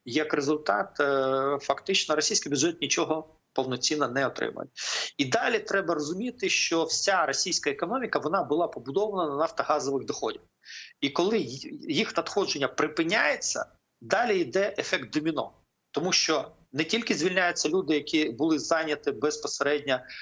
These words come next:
е, тим, що вони видобували нафту, транспортували нафту і так далі, а починається повністю весь ланцюжок.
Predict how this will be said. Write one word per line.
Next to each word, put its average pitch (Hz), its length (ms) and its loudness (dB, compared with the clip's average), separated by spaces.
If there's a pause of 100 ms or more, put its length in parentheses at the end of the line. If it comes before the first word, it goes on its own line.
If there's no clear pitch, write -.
(180)
е, 127 240 2
тим, 147 260 0
що 131 440 2
вони 139 240 2
видобували 127 680 0
нафту, 147 420 -4
транспортували 139 880 -2
нафту 151 420 -2
і 113 60 -2
так 110 180 -6
далі, 165 360 2 (320)
а 135 80 2
починається - 640 0
повністю 185 480 -2
весь 180 240 0
ланцюжок. 151 580 0